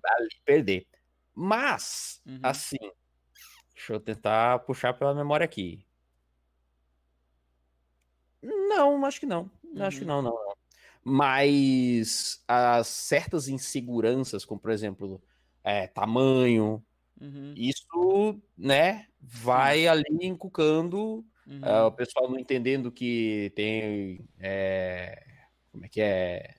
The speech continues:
Speaker 1: Tamanhos que eu, eu até falei, é que tá pra exclusivo, então o pessoal não sabe, né, que tem aquele, tem o negócio do, do, do pênis,
Speaker 2: Sim.
Speaker 1: que é grower e shower.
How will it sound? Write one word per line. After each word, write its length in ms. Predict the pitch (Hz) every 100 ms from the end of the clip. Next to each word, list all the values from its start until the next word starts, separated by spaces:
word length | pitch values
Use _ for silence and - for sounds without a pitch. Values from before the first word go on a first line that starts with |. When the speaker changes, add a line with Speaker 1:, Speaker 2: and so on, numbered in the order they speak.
| _
Speaker 1:
Tamanhos 600 | 107 113 131 139 127 117
que 380 | - 117 101 98 107 - _ _ _ _ _ _ _ - -
eu, 340 | 92 104 147 160
eu 80 |
até 180 | 196 247
falei, 580 | 247 220 196 185 135 117 -
é 60 |
que 280 | 127 156 139 - - -
tá 100 | 135
pra 140 | 131
exclusivo, 380 | 131 - 135 147
então 160 | 151 147
o 20 |
pessoal 260 | 151 151 143
não 80 | 170
sabe, 280 | 127 117
né, 100 | 107
que 120 | 107 -
tem 200 | 117 120
aquele, 260 | 117 117
tem 120 | - 117
o 20 |
negócio 320 | 117 120 -
do, 380 | 117 110 98 - - _ _ _ _ _ -
do, 200 | 143 - _
do 120 | -
pênis, 720 | _ 123 123 - - - - _ _
Speaker 2:
Sim. 200 | - 135
Speaker 1:
que 140 | 113 107
é 760 | 110 110 104 98 92 87 - 107
grower 380 | 123 170 185 156
e 60 |
shower. 500 | - 147 143 92 -